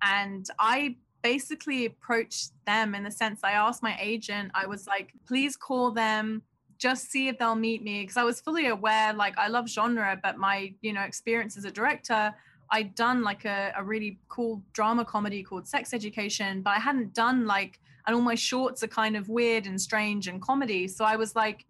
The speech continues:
you know, "Just get me in the room and I'll pitch them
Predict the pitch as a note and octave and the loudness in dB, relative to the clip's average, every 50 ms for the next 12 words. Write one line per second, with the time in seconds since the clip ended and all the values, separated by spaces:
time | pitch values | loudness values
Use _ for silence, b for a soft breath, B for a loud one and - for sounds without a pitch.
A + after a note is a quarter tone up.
0 | _ - A#3 A#3+ A#3+ A#3 A#3 A3 A3 A3 G#3+ G3 _ _ _ _ - C#4 C4+ - | _ -2 0 2 4 4 4 2 2 0 -2 -4 _ _ _ _ -4 -4 -4 -2
1 | - D4+ B3 A#3+ C4+ C4+ C4 B3 A#3 A3 G#3 G#3+ G#3 G3 F3+ F3 E3 F3+ F#3+ - | 0 -2 0 2 2 2 4 4 2 2 0 0 -2 -2 -4 -6 -8 -12 -16 -18
2 | _ _ - A3 A3 A3 G#3+ G#3 G#3 G3+ G#3 - - A#3+ A#3 - - - A3 G#3+ | _ _ 0 2 2 4 4 2 2 0 -4 -2 -2 -2 -2 -2 -4 -2 -2 0
3 | G#3 G3+ G3 G3 | 0 -2 -4 -6